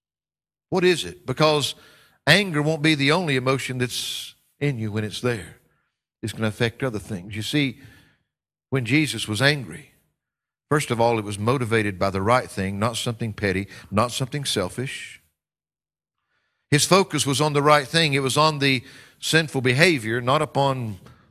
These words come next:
blaming God for this or blaming somebody else.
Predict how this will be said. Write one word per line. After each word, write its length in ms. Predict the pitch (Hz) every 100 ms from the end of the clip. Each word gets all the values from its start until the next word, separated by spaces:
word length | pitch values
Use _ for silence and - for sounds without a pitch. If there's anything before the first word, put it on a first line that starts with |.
| _
blaming 400 | 104 147 147 123
God 280 | 117 143 143
for 120 | 120
this 340 | 110 131 143
or 40 | 104
blaming 400 | 95 127 135 113
somebody 480 | - 120 117 113 120
else. 440 | 135 143 - -